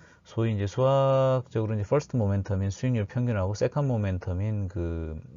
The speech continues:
표준 편차를 가져와가지고 그걸 비율로 해가지고서 접근하게 되면 리스크 어저스티드 리턴이라고 하는 것을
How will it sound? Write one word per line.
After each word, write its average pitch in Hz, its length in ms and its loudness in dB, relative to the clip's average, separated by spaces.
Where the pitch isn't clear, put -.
표준 160 220 -2
편차를 156 300 0
가져와가지고 92 720 0
그걸 139 300 4
비율로 113 360 2
해가지고서 101 420 -2
접근하게 98 440 -4
되면 92 240 -2
리스크 117 260 0
어저스티드 101 380 -2
리턴이라고 87 560 -4
하는 78 180 -8
것을 113 420 -6